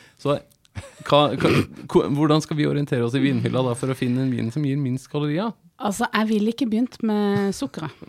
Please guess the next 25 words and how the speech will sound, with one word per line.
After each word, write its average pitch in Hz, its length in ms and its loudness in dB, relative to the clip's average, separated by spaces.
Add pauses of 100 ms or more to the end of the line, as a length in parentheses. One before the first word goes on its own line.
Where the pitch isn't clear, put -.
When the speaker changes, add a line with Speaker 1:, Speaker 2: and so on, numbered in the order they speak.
(180)
Speaker 1:
<laughs> - 400 -12
Kanskje 127 220 0
ikke 117 120 -4
med 117 140 -2
vin 113 240 -2
i 120 80 2
det 120 80 2
hele 127 240 0
tatt, - 200 0
hvis 120 200 -4
man 123 160 2
skal 127 160 2
Speaker 2:
Nei, 120 140 6
Speaker 1:
virkelig 117 300 2
snakke 233 200 0
Speaker 2:
men - 80 0
Speaker 1:
sammen. 202 840 4
Speaker 2:
<laughs> - 40 -6
da 226 160 -2
ville 240 160 -4
jeg - 80 -8
kanskje 233 300 -10
droppe 190 340 -10
vin, 220 180 -4
Speaker 1:
Ja. 110 140 0